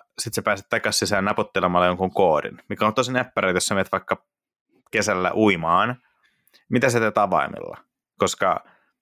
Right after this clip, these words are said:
ei ne tykkää kosteudesta, ne voi hukkua, jos sä jätät ne niinku sun muille, muitten kamojen sekaan, kun sä lähdet uimaan, ne voi, joku voi pölliä. Mut sä jätät avaimet auton sisään,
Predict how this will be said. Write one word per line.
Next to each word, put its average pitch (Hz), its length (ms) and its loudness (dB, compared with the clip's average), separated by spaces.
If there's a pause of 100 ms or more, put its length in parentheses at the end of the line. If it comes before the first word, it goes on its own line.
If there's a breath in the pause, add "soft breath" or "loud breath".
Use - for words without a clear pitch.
(260)
ei 104 120 2
ne 101 100 2
tykkää 95 300 -4
kosteudesta, 95 720 0
ne 90 80 0
voi 85 120 4
hukkua, 98 560 2
jos 92 160 0
sä - 60 0
jätät 87 240 0
ne 92 100 0
niinku 85 280 -4
sun 95 160 -4
muille, 107 460 2
muitten 110 360 -2
kamojen 92 380 0
sekaan, 87 320 -2
kun 90 160 -4
sä 80 80 -10
lähdet 82 220 -6
uimaan, 95 540 2
ne 92 160 -4
voi, 80 160 -4
joku 90 220 -6
voi 82 200 0
pölliä. 107 420 2
Mut - 460 -20
sä 190 60 2
jätät 170 180 2
avaimet 135 420 0
auton 107 320 2
sisään, 95 420 0